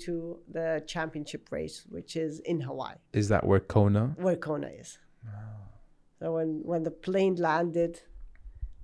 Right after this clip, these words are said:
Speaker 1: and I was there, and I was just, ah.
Speaker 2: It's a nice place. It's heaven on earth, Hawaii.
Speaker 1: It's such a beautiful place.
Speaker 2: What an amazing place to swim, run, and bike in.
Speaker 1: <laughs> It's a tough place. It's
Speaker 2: Swim,
Speaker 1: not
Speaker 2: bike,
Speaker 1: easy.
Speaker 2: and run. I'm sorry.
Speaker 1: Yeah.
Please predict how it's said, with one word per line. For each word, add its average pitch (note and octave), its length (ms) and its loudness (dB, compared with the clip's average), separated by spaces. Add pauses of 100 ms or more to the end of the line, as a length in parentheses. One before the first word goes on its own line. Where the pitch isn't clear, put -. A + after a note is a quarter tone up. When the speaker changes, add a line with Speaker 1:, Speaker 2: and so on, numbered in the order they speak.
(240)
Speaker 1:
and F3+ 220 4
I E3 200 2
was D3 380 -4
there, D3+ 500 -6 (160)
and A#2+ 220 -14 (100)
I E2+ 200 -8
was A2+ 300 -12
just, - 440 -16 (440)
ah. - 220 -10 (180)
Speaker 2:
It's - 100 -12
a A#2 40 -4
nice B2+ 240 0
place. C#3 340 -4
It's - 140 -16
heaven B2+ 260 -2
on D2+ 140 -2
earth, B2+ 220 -2
Hawaii. - 340 -6 (280)
Speaker 1:
It's - 160 -14
such D#3+ 220 -8
a D#3 60 -12
beautiful - 480 -12
place. - 320 -18
Speaker 2:
What A2 140 -2
an F#2 120 -2
amazing F#2 480 -2
place F#2 300 -2
to D#2 240 -4
swim, A2 440 0
run, F#2+ 200 4
and D#2+ 160 0
bike G#2 360 4
in. G2+ 200 -2 (500)
Speaker 1:
<laughs> - 560 -6
It's C#4+ 160 4
a C4 80 4
tough - 260 4
place. F3+ 280 4
It's - 80 -4
Speaker 2:
Swim, D3 160 10
Speaker 1:
not A#2 180 8
Speaker 2:
bike, C#3 240 12
Speaker 1:
easy. C#3+ 140 4
Speaker 2:
and G2+ 120 6
run. E2+ 240 4
I'm F2 120 -2
sorry. E2 300 -2
Speaker 1:
Yeah. G3+ 180 -10